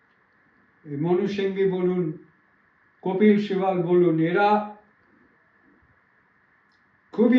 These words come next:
ইনফ্লুয়েন্সিয়াল এবং বিচারপতিরাও এদের সমীহ করে চলে,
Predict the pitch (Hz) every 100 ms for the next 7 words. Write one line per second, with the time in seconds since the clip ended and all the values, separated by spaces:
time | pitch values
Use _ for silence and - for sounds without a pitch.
0 | 226 233 - 240 202 156 - 139 127 -
1 | _ _ _ _ _ _ _ _ _ _
2 | _ _ _ _ _ - 180 214 214 208
3 | - - _ _ _ - 165 208 220 233
4 | 226 233 233 247 254 233 226 220 220 -
5 | - _ _ _ _ _ _ _ _ _
6 | - 226 233 247 214 - 156 147 151 110